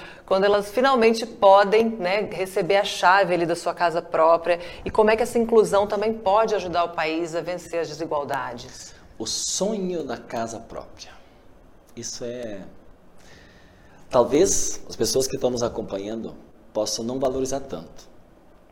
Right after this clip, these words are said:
Speaker 2: mas não vão valorizar tanto se ela não viveu de favor.
Speaker 1: Uhum.
Speaker 2: Porque as pessoas estão assim, ó.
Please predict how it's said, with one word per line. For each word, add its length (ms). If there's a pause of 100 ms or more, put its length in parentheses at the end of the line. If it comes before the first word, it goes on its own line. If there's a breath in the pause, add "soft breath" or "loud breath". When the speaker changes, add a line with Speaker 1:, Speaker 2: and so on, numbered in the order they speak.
(120)
Speaker 2:
mas 200
não 160
vão 100
valorizar 440
tanto 500
se 160
ela 100
não 180
viveu 300
de 80
favor. 420 (640)
Speaker 1:
Uhum. 200
Speaker 2:
Porque 180
as 80
pessoas 340
estão 160
assim, 260
ó. 60